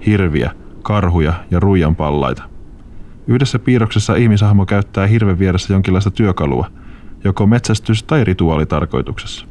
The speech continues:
Toisissa piirroksissa peuroja on aidattu joko hoitoon tai metsästykseen.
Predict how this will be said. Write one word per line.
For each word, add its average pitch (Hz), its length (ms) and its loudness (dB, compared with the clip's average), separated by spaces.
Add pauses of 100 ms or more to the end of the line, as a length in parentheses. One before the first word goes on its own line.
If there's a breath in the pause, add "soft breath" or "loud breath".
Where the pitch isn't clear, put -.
(800 loud breath)
Toisissa 127 360 2
piirroksissa 120 560 0
peuroja 110 440 2
on 107 100 2
aidattu 107 460 0 (220)
joko 98 240 0
hoitoon 101 440 2
tai 95 180 2
metsästykseen. - 720 -2